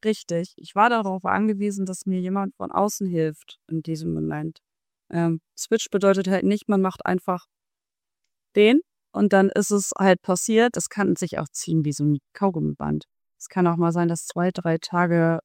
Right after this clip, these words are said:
ein Migränekopfschmerz da ist und dass sich das so über diese Zeit, diesen Zeitraum der Switch S stattfindet, wo dann auch ganz oft in diesen zwei, drei Tagen wieder so ein Co-Bewusstsein da ist, weil ja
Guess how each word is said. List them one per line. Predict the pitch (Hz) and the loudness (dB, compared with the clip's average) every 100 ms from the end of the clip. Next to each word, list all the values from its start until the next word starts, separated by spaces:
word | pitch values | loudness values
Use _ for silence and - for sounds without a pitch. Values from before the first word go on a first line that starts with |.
| - | -10
ein | 156 156 156 | -4 0 0
Migränekopfschmerz | 160 175 190 180 - 170 - 165 156 - | -2 -2 0 -2 -2 -8 -6 -6 -6 0
da | 170 151 | 4 6
ist | 170 | 4
und | 165 160 | -2 -6
dass | 160 | -8
sich | 170 - | -8 -6
das | 170 - | -4 0
so | 165 165 _ _ _ _ _ _ - | 2 2 _ _ _ _ _ _ -2
über | 208 196 180 | 2 6 6
diese | 190 190 180 | 4 2 0
Zeit, | - 202 190 175 196 | -2 2 4 4 0
diesen | 190 170 | -4 -4
Zeitraum | - 196 196 165 160 160 | 2 2 2 0 2 2
der | 151 147 | 0 -2
Switch | - 170 151 - | -4 -8 -8 -2
S | 113 135 | -2 -2
stattfindet, | - 143 - - 151 135 135 - - | -4 -6 -6 -4 -2 -2 -6 -6 2
wo | 185 | 4
dann | 190 180 | 6 6
auch | - 180 - | 4 0 -2
ganz | 165 165 - - | 0 0 -2 -4
oft | 160 160 - | -4 -4 -8
in | - 165 | 0 2
diesen | 165 156 160 | 2 0 -2
zwei, | - 160 160 | -2 -4 -4
drei | 160 156 | -6 -8
Tagen | 160 151 151 156 | -4 0 0 0
wieder | 160 160 | -2 0
so | 156 | 0
ein | 156 | 0
Co-Bewusstsein | - 165 156 151 156 - 139 151 | 0 0 0 -2 -4 -2 0 2
da | 147 139 139 | 4 2 2
ist, | 190 - | -2 0
weil | 156 156 | 0 2
ja | 160 151 | 2 2